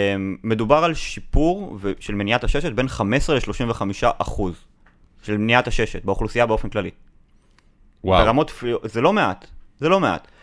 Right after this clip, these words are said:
Speaker 1: עכשיו, אה, אם אני זוכר גם נכון, כשיעל גרמן, שרת הבריאות הקודמת, ביטלה את ההפלרה,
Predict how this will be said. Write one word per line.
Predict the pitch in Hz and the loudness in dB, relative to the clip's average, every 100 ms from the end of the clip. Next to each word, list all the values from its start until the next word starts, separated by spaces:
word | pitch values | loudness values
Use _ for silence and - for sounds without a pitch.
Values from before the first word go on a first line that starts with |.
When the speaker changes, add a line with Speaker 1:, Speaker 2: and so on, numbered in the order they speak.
| - _ _ - | -20 _ _ -4
Speaker 1:
עכשיו, | 104 - 104 98 92 | -2 0 2 0 0
אה, | 98 98 95 92 - | 0 0 2 0 -2
אם | 135 | 0
אני | 175 143 | 0 0
זוכר | 117 147 | 0 0
גם | 143 | 0
נכון, | 113 - 226 - _ - | 0 0 0 -2 _ -18
כשיעל | - 107 92 101 127 | -10 -6 -2 2 2
גרמן, | 113 160 107 | 2 -2 -2
שרת | 92 101 | -2 -2
הבריאות | 95 110 | -2 -4
הקודמת, | 113 123 165 123 | -4 -6 -4 -6
ביטלה | 90 98 - - 127 | -6 -8 -6 2 2
את | 233 | 2
ההפלרה, | 139 98 - 95 90 | 0 0 0 0 -2